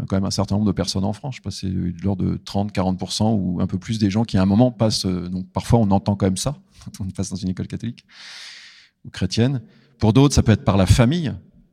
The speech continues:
voilà. Et puis si on n'a jamais été dans ce, dans, dans cette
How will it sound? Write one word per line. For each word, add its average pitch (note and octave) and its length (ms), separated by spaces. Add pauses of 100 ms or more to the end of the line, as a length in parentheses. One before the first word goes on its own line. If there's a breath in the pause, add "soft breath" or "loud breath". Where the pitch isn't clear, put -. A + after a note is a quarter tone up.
(160)
voilà. G2 220 (1300 soft breath)
Et - 80
puis F3+ 140
si - 100
on B2 60
n'a A2+ 100
jamais B2+ 320
été D3 160
dans B2 120
ce, - 120
dans, G#2 300
dans G2+ 120
cette F#2+ 220